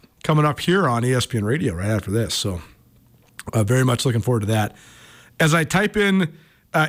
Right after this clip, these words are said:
E S P N dot com to get to some Major League Baseball stuff, the top headline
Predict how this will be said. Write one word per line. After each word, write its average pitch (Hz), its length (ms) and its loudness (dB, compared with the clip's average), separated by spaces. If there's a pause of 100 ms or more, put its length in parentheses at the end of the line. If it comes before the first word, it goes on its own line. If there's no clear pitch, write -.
E 185 60 6
S 185 140 2
P 190 140 0
N 175 120 2
dot 160 260 0
com 139 420 2
to 135 100 -4
get 156 200 0
to 139 100 2
some 127 200 0
Major 147 220 2
League 123 200 0
Baseball 135 560 0
stuff, 120 420 -2
the 117 120 0
top 196 400 0
headline 120 720 0